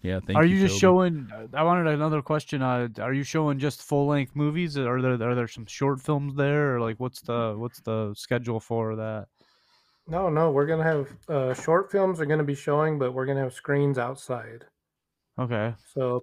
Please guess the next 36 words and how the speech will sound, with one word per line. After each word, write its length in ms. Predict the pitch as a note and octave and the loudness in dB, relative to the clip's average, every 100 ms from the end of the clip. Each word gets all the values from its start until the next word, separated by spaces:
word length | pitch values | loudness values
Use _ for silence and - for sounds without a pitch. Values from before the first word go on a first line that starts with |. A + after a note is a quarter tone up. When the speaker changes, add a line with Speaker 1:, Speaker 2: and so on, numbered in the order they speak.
| - | -6
Speaker 3:
people 180 | C#3 C3 | -4 0
that 120 | C3+ | 2
are 80 | C3 | 4
walking 340 | C3+ C3+ C#3 | 2 0 0
around, 440 | C3+ C3+ C3+ C3+ | 2 4 2 0
hitting 260 | B2 C#3 C#3 | -2 -4 -4
up 140 | C#3 | -6
the 80 | C3+ | -6
beer 240 | B2 C3 C3 | -2 0 2
garden, 640 | C3 C3 B2+ B2+ C3 A#2+ | 0 0 -2 -4 -4 -4
grabbing 300 | B2 B2 B2 | -4 -4 -8
some 200 | B2+ B2 | -10 -2
barbecue, 480 | B2+ B2+ B2+ C3+ B2+ | -2 -2 -6 -6 -6
you 160 | B2+ | -6
know, 180 | B2 B2 | -6 -8
they 120 | B2 | -8
can 140 | B2 B2 | -10 -14
stop 340 | - B2 C3 | -12 -12 -12
for 140 | - B2+ | -8 -10
a 40 | |
few 200 | - C3 | -6 -2
minutes 320 | B2+ B2+ B2 | -2 -2 -4
and 120 | C3+ B2 | -6 -4
watch. 540 | B2 B2+ B2+ - - _ _ _ _ _ _ _ _ _ _ _ _ - | -4 -4 -8 -16 -20 _ _ _ _ _ _ _ _ _ _ _ _ -16
Um, 320 | C3 A#2+ A#2+ A#2 | -14 -12 -8 -6
but 180 | B2+ _ | -6 _
the 140 | F3 D3+ | -2 2
main 500 | D#3 E3+ F3+ F3 D#3+ _ _ _ _ | 4 4 4 0 -6 _ _ _ _
inside, 680 | F#3+ F3+ E3+ F3 D#3+ E3+ D#3 | 0 0 2 4 6 6 2
the 60 | C3 | 0
main 300 | C#3 D3 C#3+ | 0 0 0
film 240 | D#3+ D3+ | -2 0
festival, 420 | D#3+ D3+ D#3+ C#3+ | -2 -2 -2 0
it's 100 | C3+ | 0
gonna 220 | - C3 | -4 -4
be, 300 | B2 B2 B2 | -4 -4 -4